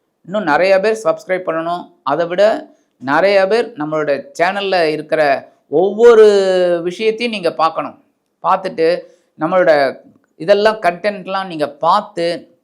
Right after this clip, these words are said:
கமெண்ட் பண்ணுங்க, லைக் பண்ணுங்க, ஷேர் பண்ணுங்க. இது எங்களுக்கு எதுக்கு அப்படி சொல்ல, சொல்றேன் அப்படின்னா, எங்களுக்கு ஒரு உத்வேகத்தை கொடுக்கும். இன்னும் நிறையா பண்ணணும், உங்களுக்கு நிறையா விஷயங்களை கொடுக்கணுங்கிற ஒரு ஆர்வம் எங்களுக்கு கிடைக்கும்.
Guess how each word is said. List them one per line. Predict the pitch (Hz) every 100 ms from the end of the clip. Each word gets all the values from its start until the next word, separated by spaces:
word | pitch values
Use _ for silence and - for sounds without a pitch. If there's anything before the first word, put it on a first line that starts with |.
| _
கமெண்ட் | 156 196 196
பண்ணுங்க, | 175 170 160 160
லைக் | 151 156 175
பண்ணுங்க, | 190 175 165 165 156
ஷேர் | 139 151 -
பண்ணுங்க. | 131 117 113 110 _ _ _ _ _
இது | 190 254
எங்களுக்கு | 233 208 196 180
எதுக்கு | 185 226 220
அப்படி | 214 -
சொல்ல, | - 175 175 165
சொல்றேன் | 160 180 185 190
அப்படின்னா, | 180 165 202 147 160 - _ -
எங்களுக்கு | 180 277 320 254
ஒரு | 220
உத்வேகத்தை | 190 196 269 254 180
கொடுக்கும். | 151 127 - - _ _ _
இன்னும் | 202 277 269
நிறையா | 208 247 247
பண்ணணும், | 202 190 196
உங்களுக்கு | 180 175 160
நிறையா | 165 214 233
விஷயங்களை | 180 233 240 214 175 -
கொடுக்கணுங்கிற | 196 202 208 214 196
ஒரு | 180 151
ஆர்வம் | 160 240 285 240
எங்களுக்கு | 185 156 143
கிடைக்கும். | 139 135 123 _